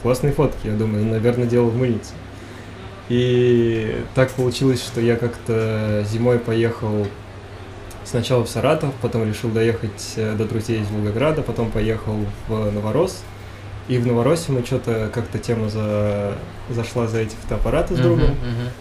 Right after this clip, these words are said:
Speaker 1: И он говорит: «Вот, у меня Ю два, типа, я тут хожу, фотографирую». И я чё-то решил зайти на Авито, э, посмотрел.
Speaker 2: Сколько в две тысячи четырнадцатом Ю два стоило?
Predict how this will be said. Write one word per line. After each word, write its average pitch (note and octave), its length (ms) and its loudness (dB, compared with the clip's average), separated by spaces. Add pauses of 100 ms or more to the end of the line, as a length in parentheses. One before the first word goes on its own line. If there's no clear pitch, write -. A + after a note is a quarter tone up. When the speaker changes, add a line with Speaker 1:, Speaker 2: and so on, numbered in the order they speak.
Speaker 1:
И B2 60 2
он C3+ 100 6
говорит: C3 320 4
«Вот, F#3+ 240 2
у C3 40 0
меня C3+ 260 2 (180)
Ю A#2 140 4
два, C3+ 200 2 (260)
типа, - 180 -6
я B2+ 160 -2
тут A2 140 -8 (100)
хожу, A#2 180 0
фотографирую». A#2+ 680 0 (120)
И A2+ 40 -4
я B2 280 4
чё-то A2+ 280 -4
решил A#2 320 -2
зайти A2 280 -2
на G#2+ 100 0
Авито, C3 380 -2 (640)
э, G#2+ 360 -2
посмотрел. B2 640 0 (100)
Speaker 2:
Сколько B2+ 320 0
в G#2 60 -4
две G#2 120 -2
тысячи G#2+ 200 -4
четырнадцатом G#2+ 540 0
Ю G#2 120 2
два G2+ 220 2
стоило? F#2 440 -4